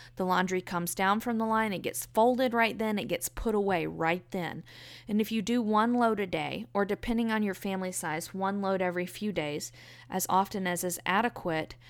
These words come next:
then you, you won't need to, you won't need to be overwhelmed by laundry, and that mountain of laundry just won't build up for you. So for our family, we do laundry every day except Saturday. That's our rest day.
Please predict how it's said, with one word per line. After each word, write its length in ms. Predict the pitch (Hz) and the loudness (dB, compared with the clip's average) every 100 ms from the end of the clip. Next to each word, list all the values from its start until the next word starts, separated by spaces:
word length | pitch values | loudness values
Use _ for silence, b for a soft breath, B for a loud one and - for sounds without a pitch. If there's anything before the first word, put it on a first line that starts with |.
| B B B | B B B
then 720 | 185 208 202 196 196 190 214 - - | -2 2 4 4 2 -4 -8 -16 -12
you, 340 | - 208 214 - - | -4 -2 0 -2 0
you 200 | 214 220 | 2 2
won't 340 | 226 226 - | 2 2 2
need 500 | 214 208 214 214 202 | 2 2 2 0 -2
to, 360 | - 202 175 165 - - B B B | -6 0 0 0 -6 -20 B B B
you 80 | 226 | 2
won't 220 | 247 233 | 4 4
need 380 | 226 220 226 - | 4 4 0 -2
to 100 | 208 | -4
be 180 | 196 - | -4 2
overwhelmed 520 | 190 185 180 175 180 | 2 2 0 2 2
by 120 | 165 156 | 0 -2
laundry, 480 | 147 123 170 135 92 | -2 -4 -6 -8 -4
and 160 | 180 | 0
that 160 | 185 185 | 2 2
mountain 540 | 196 190 220 233 208 | 4 4 4 0 -4
of 120 | 185 | -2
laundry 400 | 185 175 180 180 | 0 0 0 -2
just 300 | 170 180 - | -2 -2 -4
won't 280 | 185 180 - | -2 -2 0
build 240 | 180 170 165 | 2 2 0
up 240 | 165 - | -2 -4
for 200 | - 151 | -8 -6
you. 240 | 151 113 - B B B B - | -6 -10 -12 B B B B -4
So 220 | - 208 | 0 0
for 200 | - 202 | 4 6
our 180 | 208 254 | 6 4
family, 400 | 269 254 233 214 | 2 2 2 2
we 140 | 208 | 0
do 180 | 202 226 | 0 0
laundry 380 | 220 208 190 185 | 2 2 4 2
every 240 | 190 254 | 2 2
day 160 | 226 202 | 2 0
except 360 | - 202 196 | -2 -2 0
Saturday. 720 | - 196 180 170 160 160 208 - | 0 0 2 2 0 -4 -6 -4
That's 260 | 180 175 226 | 0 0 0
our 160 | 208 | 0
rest 320 | 196 185 - | 0 0 -2
day. 280 | 170 156 165 | -4 -4 -6